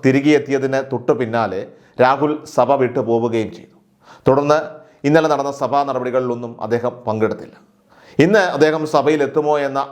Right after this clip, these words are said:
ആശങ്ക കോൺഗ്രസ് നേതൃത്വത്തിനുണ്ടായിരുന്നുവെങ്കിലും രാഹുൽ മാങ്കൂട്ടത്തിൽ സഭയിൽ ഹാജരായില്ല. ഇതോടെ കോൺഗ്രസ് പാർട്ടിയിലെ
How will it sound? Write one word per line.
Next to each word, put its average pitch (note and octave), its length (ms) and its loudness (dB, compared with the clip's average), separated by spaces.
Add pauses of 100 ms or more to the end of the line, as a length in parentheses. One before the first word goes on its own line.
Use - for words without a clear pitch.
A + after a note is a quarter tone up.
(100)
ആശങ്ക C3 340 -6 (200)
കോൺഗ്രസ് B2+ 360 -2
നേതൃത്വത്തിനുണ്ടായിരുന്നുവെങ്കിലും A#2 1120 -2 (560)
രാഹുൽ C#3+ 260 4
മാങ്കൂട്ടത്തിൽ C3+ 460 0
സഭയിൽ B2 300 0 (140)
ഹാജരായില്ല. A2 520 -4 (720)
ഇതോടെ D3+ 260 4 (500)
കോൺഗ്രസ് C#3+ 420 2
പാർട്ടിയിലെ C#3+ 500 2